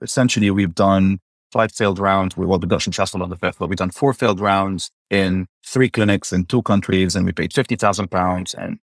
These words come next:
a lot of emotional and physical pain that was endured throughout the process. A baby showed up, and we're very fortunate 'cause there was a happy ending to that story.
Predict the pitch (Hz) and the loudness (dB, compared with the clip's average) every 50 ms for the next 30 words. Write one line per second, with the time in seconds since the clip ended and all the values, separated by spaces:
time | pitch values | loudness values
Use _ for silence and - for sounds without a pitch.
0 | _ _ - 104 113 139 135 107 - 113 110 113 107 - - 107 95 95 90 - | _ _ -2 0 2 2 2 2 2 2 2 2 2 0 -2 -2 -4 -4 -4 -4
1 | 110 92 - - 98 87 - 101 101 98 92 95 92 90 92 - 95 95 95 110 | -4 -4 -4 -4 -4 -2 0 2 2 2 2 2 0 -2 -4 -4 -4 -2 0 2
2 | 110 104 - - 98 95 92 92 - - - - 110 101 - - 104 98 95 - | 0 0 0 0 0 0 0 -2 -4 -6 -2 0 0 0 0 -2 -4 -4 -4 -4
3 | - - - - 104 92 127 120 95 90 - - 76 73 - - - - _ _ | -8 -8 -6 -4 0 2 2 2 2 0 -4 -6 -8 -10 -10 -10 -10 -10 _ _
4 | _ - 117 117 113 113 113 107 - _ _ - 120 117 101 - 175 151 117 - | _ -4 -2 0 2 2 0 -2 -6 _ _ -4 -2 0 2 4 4 4 2 4
5 | - 131 120 - 107 95 90 - - 104 - - 104 98 - 98 101 107 101 - | 4 2 4 4 4 2 2 0 -4 -4 -2 -2 -2 -2 -2 -2 0 0 0 0
6 | 101 104 107 98 92 87 - 90 82 90 87 - - - 95 92 87 85 85 90 | 0 0 0 -2 -2 -6 -6 -4 -4 -4 -4 -6 -6 -6 -4 -4 -4 -6 -6 -10